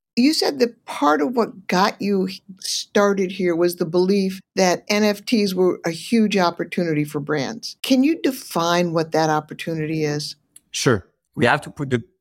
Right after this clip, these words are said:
Speaker 2: discussion back in the con-, the global context, where if we look at the luxury landscape, let's just focus on luxury. Every brand has a store in primary,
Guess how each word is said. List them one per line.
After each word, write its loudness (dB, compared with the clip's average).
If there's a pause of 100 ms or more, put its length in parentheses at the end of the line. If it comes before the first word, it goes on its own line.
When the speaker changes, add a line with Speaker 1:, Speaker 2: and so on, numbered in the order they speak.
(300)
Speaker 2:
discussion 0
back 2
in -4
the -16
con-, -2
the -2
global 0
context, -4 (480)
where 4 (180)
if -4
we 6
look 4
at -2
the -2
luxury 2
landscape, 0 (280)
let's 0
just -2
focus -8
on -4
luxury. -6
Every 0
brand 2
has 0
a -2
store -2
in -2
primary, 0